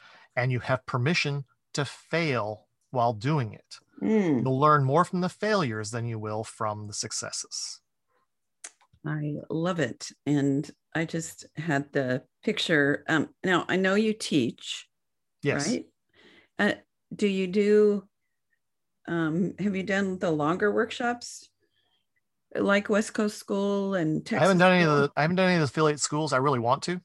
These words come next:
Speaker 1: It's on my
Speaker 2: Yeah.
Speaker 1: bucket list to do
Speaker 2: Okay.
Speaker 1: those.
Speaker 2: 'Cause those are a great way that I've ended up, like, I took, do you know Arthur Rainville?
Speaker 1: Oh, yes. I love Arthur.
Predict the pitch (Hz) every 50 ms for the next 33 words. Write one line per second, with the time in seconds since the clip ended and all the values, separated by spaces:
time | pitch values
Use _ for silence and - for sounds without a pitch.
0 | _ _ - 123 - 143 135 131 131 127 - 135 139 143 131 131 135 135 - -
1 | - 131 185 196 196 196 165 139 - - - - - - - - - _ _ _
2 | _ _ _ - 220 190 - - 208 226 247 269 220 180 156 143 139 147 151 -
3 | 175 175 180 175 - - _ _ _ _ _ _ - 175 175 175 156 151 147 151
4 | 143 147 147 151 160 156 147 156 - _ _ - - 151 147 147 147 135 135 -
5 | - - _ - 147 147 - 127 147 151 - 180 151 - _ 254 196 175 175 185
6 | 170 156 - - 170 170 - 196 175 170 175 170 170 - _ _ - - 143 160
7 | 165 175 190 190 190 208 247 247 - _ _ _ _ _ _ - - 147 160 143
8 | 113 107 - - 120 123 127 123 117 110 104 - 120 104 -